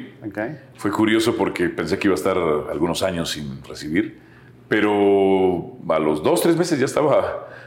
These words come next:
Speaker 2: ya estaba obteniendo mi primer sueldo, que era
Speaker 1: Oye,
Speaker 2: de
Speaker 1: ¿cómo fue la pri-
Speaker 2: mil quinientos pesos.
Speaker 1: ¿Cómo tomaste esa oportunidad? Cuéntanos esos detalles de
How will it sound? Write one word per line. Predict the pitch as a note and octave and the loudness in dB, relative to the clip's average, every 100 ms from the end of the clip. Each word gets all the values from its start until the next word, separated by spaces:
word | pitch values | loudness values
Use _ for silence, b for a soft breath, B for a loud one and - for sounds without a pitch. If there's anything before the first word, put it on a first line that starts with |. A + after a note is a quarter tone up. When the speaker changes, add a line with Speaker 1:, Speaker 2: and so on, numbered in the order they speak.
| B | B
Speaker 2:
ya | F2+ | -6
estaba | F#2 A#2+ A2 | 0 2 4
obteniendo | F2+ F#2+ G#2 | 2 2 2
mi | F#2 | 0
primer | F2 F2+ F#2 | 0 0 0
sueldo, | - F#2+ F2+ | 0 0 0
que | F#2 | 2
era | F2+ | 2
Speaker 1:
Oye, | - | 4
Speaker 2:
de | |
Speaker 1:
¿cómo | C#3 - | 2 2
fue | C#3+ | 0
la | |
pri- | A2+ | 2
Speaker 2:
mil | A#2+ | 2
quinientos | A2 G#2+ F#2+ | 0 0 0
pesos. | G#2 D#2+ - - - - | -2 -2 -4 -8 -14 -6
Speaker 1:
¿Cómo | C#3 C#3 C#3 - - - | -2 0 -2 -4 -14 -4
tomaste | B2+ B2 B2+ C#3 | 0 0 2 0
esa | B2+ B2+ A#2+ A2+ | 2 2 2 2
oportunidad? | A2+ A2+ A2 A2 A2 A2+ | 0 -4 -2 -4 -2 -2
Cuéntanos | B2 A#2 A#2 | -2 -2 2
esos | B2 | 2
detalles | A#2 A#2 A#2 A2+ | 2 0 2 2
de | G#2+ G2+ B | 0 -2 B